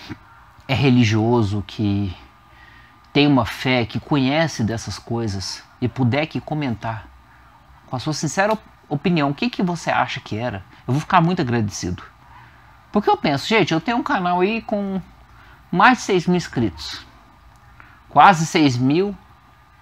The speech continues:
e quinhentos inscritos. Quase seis K e meio. Quem sabe não tem uma pessoa aqui que, que entenda essas coisas.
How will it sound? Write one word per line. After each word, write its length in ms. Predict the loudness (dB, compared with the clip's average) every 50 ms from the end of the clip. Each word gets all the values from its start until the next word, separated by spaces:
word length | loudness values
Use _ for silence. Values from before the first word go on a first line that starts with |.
| -20 -20 -14 -8 -6
e 60 | -6
quinhentos 460 | -4 -2 0 0 2 2 0 -2 -2
inscritos. 600 | -4 -6 -4 -4 -4 -4 -6 -8 -12 -20 -20 -20 -20 _ _ _ -20 -20 -20 -20 -20 -20 -20 _ _ -20 -20 -20 -20 _ _ _ _ _ _
Quase 300 | 4 6 6 6 6 4
seis 260 | 0 0 0 0 -2
K 280 | -2 2 4 6 6
e 40 | 6
meio. 380 | 4 2 0 0 -2 -4 -6 -10 -16 -20 -20 -20 -20 -20 -20 -20 -20 -20 -20 _ _ _ _ -20 -20 -20 _ _ _ _ _ _ _ _ -20 -20 -20 -20 -20 -20 -20 -20 -20 _ _ _ _ _ _ _ _ _ -20 -20 -20 -20 -20 _ -10
Quem 100 | -8 -8
sabe 240 | -2 0 2 2 4
não 140 | 2 2 2
tem 140 | 0 0
uma 100 | 0 0
pessoa 300 | 0 0 -2 -2 -2 -4
aqui 160 | -2 -2 -4 -4
que, 100 | -4 -4
que 120 | -2 -2
entenda 640 | -2 -2 -2 -2 -2 0 2 2 2 0 0 -2 -6 -12 -16 -20 -20 -14 -10
essas 280 | -10 -8 -8 -10 -12
coisas. 580 | -10 -8 -8 -8 -8 -10 -12 -14 -14 -14 -16 -18